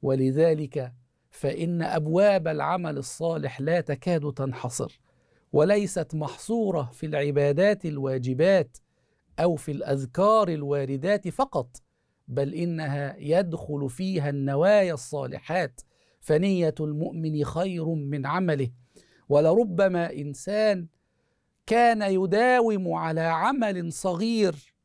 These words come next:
لكنه مخلص بعمله لله سبحانه، فيكون ذلك سببا في نجاته يوم القيامة.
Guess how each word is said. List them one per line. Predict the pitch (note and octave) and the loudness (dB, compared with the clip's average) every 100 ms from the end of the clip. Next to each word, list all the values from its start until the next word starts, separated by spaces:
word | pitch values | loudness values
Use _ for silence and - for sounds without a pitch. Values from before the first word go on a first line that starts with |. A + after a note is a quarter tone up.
| _ _ _ - | _ _ _ -8
لكنه | C#3 G3 A3 G#3+ G3+ F3+ F3+ E3+ D3+ D#3 F3 | 0 2 2 0 -4 -4 -4 -4 -4 -4 -2
مخلص | B3+ - F3+ D#3+ - | -2 -2 -4 -4 -4
بعمله | C#3+ C#3 C3 C#3+ F#3 A3 F#3 D#3 D3 C3+ C#3 | -6 -4 0 2 2 2 0 -2 -4 -6 -4
لله | D3+ C#3 F#3 G#3+ F#3 | -4 -2 2 2 0
سبحانه، | - E3 - G3 G3+ G3+ G3 F#3+ _ _ _ - | -6 -12 -6 -2 0 0 -2 -4 _ _ _ -8
فيكون | - C#3+ C3+ D#3 D3+ C#3+ C#3 | -2 -2 -2 -4 -4 -2 0
ذلك | D#3 D3 C#3+ C#3+ | 0 0 -4 -6
سببا | - A#3 F#3+ C#3+ B2+ | -2 0 0 -4 -8
في | A#2+ D#3 D3 | -8 -4 -2
نجاته | D#3 D#3+ B3 B3 G3 D#3+ D#3+ | 0 2 2 2 -2 -4 -2
يوم | D#3+ D3 C3+ | -4 -4 -6
القيامة. | B2 C3+ C#3+ C3+ B2+ A#2+ | -8 -6 -2 0 0 -4